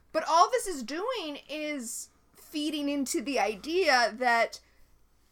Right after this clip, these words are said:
Phoebe will turn evil not because she will make choices that are evil, but because there's something inherent in her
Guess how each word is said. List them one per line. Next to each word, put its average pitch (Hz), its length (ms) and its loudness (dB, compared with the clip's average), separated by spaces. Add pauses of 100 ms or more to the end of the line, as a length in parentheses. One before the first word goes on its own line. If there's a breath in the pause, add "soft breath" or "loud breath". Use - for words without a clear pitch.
(880)
Phoebe 349 440 0
will 277 220 2
turn 277 320 -6
evil 277 420 -4
not 247 420 2
because 320 420 -2
she 302 200 -4
will 269 180 0
make 262 280 -4
choices 320 640 -2
that 262 140 2
are 233 140 6
evil, 254 420 -2
but 254 160 -2
because 269 380 -2
there's 359 180 -2
something 214 360 -6
inherent 226 440 -6
in 311 140 -6
her 247 440 -6